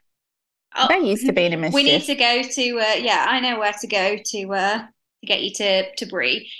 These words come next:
Speaker 1: And
Speaker 2: Yeah.
Speaker 1: can we just talk about how it, like, the turn of events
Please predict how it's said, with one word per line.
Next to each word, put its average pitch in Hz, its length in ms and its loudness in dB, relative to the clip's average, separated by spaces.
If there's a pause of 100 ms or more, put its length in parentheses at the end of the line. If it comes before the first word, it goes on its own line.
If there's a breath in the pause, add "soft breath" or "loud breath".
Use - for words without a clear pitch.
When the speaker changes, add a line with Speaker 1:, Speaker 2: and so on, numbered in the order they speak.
(180 loud breath)
Speaker 1:
And 240 180 4
Speaker 2:
Yeah. 165 180 0
Speaker 1:
can 311 200 2
we 370 100 2
just - 300 -4
talk 294 300 2
about 190 440 2
how 202 640 2 (160)
it, - 180 -6 (100)
like, 202 300 0
the 214 180 -2
turn 240 260 0
of 208 120 -4
events 196 540 0